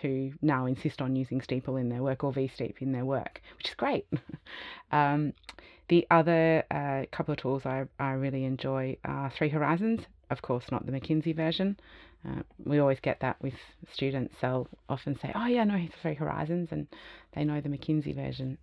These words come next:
not Bill Sharp's. Um, I find that a really elegant way of, uh, framing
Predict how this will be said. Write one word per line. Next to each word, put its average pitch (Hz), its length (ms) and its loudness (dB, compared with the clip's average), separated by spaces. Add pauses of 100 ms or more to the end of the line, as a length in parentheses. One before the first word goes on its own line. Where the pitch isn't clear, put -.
not 139 220 -2 (120)
Bill 139 160 -4
Sharp's. - 680 -2
Um, 135 360 -4
I 139 80 4
find 139 280 0
that 139 100 0
a 139 60 -2
really 135 280 -2
elegant 131 500 -4 (100)
way 131 500 -2
of, 135 300 -4 (920)
uh, 143 160 0
framing 143 580 2